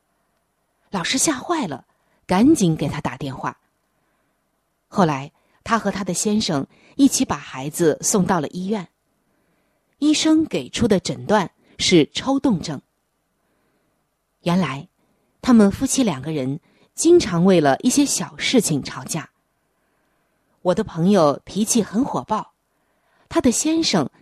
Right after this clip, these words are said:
也不知道忍让，再加上家里还有一个喜欢搅和的婆婆，家里的关系可谓是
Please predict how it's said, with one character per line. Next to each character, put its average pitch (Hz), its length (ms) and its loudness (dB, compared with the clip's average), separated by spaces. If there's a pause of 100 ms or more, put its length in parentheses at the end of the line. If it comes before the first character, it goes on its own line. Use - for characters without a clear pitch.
(140)
也 165 160 2
不 180 140 2
知 254 120 2
道 247 140 4
忍 131 240 -4
让， 190 220 -6 (960)
再 202 140 -6
加 202 200 -4
上 147 340 -2 (220)
家 277 220 2
里 175 120 4
还 - 200 -6
有 226 100 2
一 151 140 -4
个 170 260 4
喜 160 200 -2
欢 220 220 0
搅 - 180 -4
和 170 200 -8
的 165 120 -2
婆 131 240 -14
婆， 185 260 -12 (760)
家 339 220 -2
里 220 120 0
的 139 100 -12
关 226 260 2
系 - 260 -2 (280)
可 165 160 0
谓 175 140 6
是 151 280 2